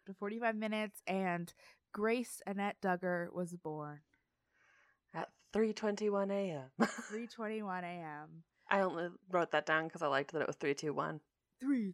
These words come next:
Speaker 1: two. That is a good time. That is a good birth time. That's cool. I like that.
Speaker 2: Three two one, baby.
Speaker 1: Okay, so yeah, they name her Grace Annette. Grace is Abby's middle name, and Annette is Michelle's middle name, and they're planning on calling her Gracie,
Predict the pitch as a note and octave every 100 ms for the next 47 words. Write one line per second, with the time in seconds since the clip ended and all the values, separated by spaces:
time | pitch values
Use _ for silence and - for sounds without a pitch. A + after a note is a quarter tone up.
0 | - C4 A3+ F#3+ F#3+ G#3+ A3 A#3 F3 D#3+
1 | E3 D3+ C4 C4+ G3+ F3 D3 D3 - F#2
2 | G2+ G3+ G#3 - - - - _ F3 F#3+
3 | F3 F#3 - F3+ G3 F3 E3 C#3 B2 A#2+
4 | _ _ A#3 G3+ G3 G3 F#3 G3 A#3 B3
5 | A3+ G#3+ G#3+ A3 F3+ F3 - G3 G3 G3+
6 | - - F#3 F3 F3+ F#3 E3+ E3+ F3 E3+
7 | D#3+ E3 E3 - E3+ E3 D#3+ D#3 - E3
8 | D#3 E3 D#3+ F3+ D#3+ D#3+ D3 C#3 D3 G#2
9 | B2+ - D#3+ D#3+ D3 - F3 D#3 D#3 E3+
10 | D#3+ D3+ - - E3 E3 - - -